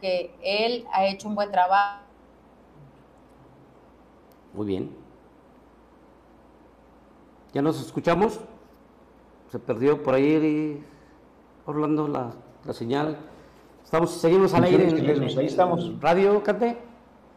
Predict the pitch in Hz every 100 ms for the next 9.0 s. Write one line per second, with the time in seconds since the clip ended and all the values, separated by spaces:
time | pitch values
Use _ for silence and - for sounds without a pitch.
0 | - - 143 - 156 170 202 - - -
1 | 180 202 208 202 208 208 202 - - -
2 | - - 185 175 165 165 160 151 170 156
3 | 123 - 156 156 - - 143 135 - -
4 | - - - - - 175 175 254 240 -
5 | 226 233 240 240 233 - - - - -
6 | - - - 247 254 285 285 339 311 285
7 | 262 233 220 220 226 220 220 220 220 233
8 | 240 240 254 247 254 233 220 226 220 214